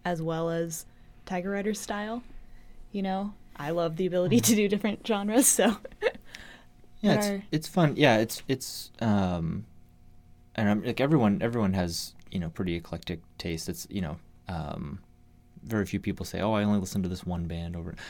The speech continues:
Speaker 2: It's,
Speaker 1: Right.
Speaker 2: it's, um, yeah, so it's just exploring some of the other stuff that we like to listen to and try to make something that sounds, uh,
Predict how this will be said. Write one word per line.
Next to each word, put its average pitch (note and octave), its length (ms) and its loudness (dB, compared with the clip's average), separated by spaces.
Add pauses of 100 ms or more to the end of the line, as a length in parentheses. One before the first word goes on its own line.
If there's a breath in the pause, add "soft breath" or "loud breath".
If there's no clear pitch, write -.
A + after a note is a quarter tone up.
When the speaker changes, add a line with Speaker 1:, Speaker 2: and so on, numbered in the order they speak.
(200 loud breath)
Speaker 2:
It's, F#3 200 2
Speaker 1:
Right. E3+ 100 -12 (100)
Speaker 2:
it's, - 240 0
um, F#3 460 4 (400)
yeah, C3+ 120 2
so A2+ 120 0
it's A2 100 0
just A2 200 -2
exploring F#2+ 520 2
some F#2+ 220 0
of E2+ 60 0
the F2 120 0
other E2 360 0 (240)
stuff - 320 -8
that E2 120 -8
we F2+ 240 -4
like E2+ 200 -6
to E2+ 80 -10
listen E2+ 260 -8
to E2+ 200 -6
and F2 200 -6
try G2 160 -2
to F2 80 -2
make E2 220 -4
something E2+ 320 -4
that E2 100 -6
sounds, F2 460 -6 (1080 loud breath)
uh, E2+ 240 -6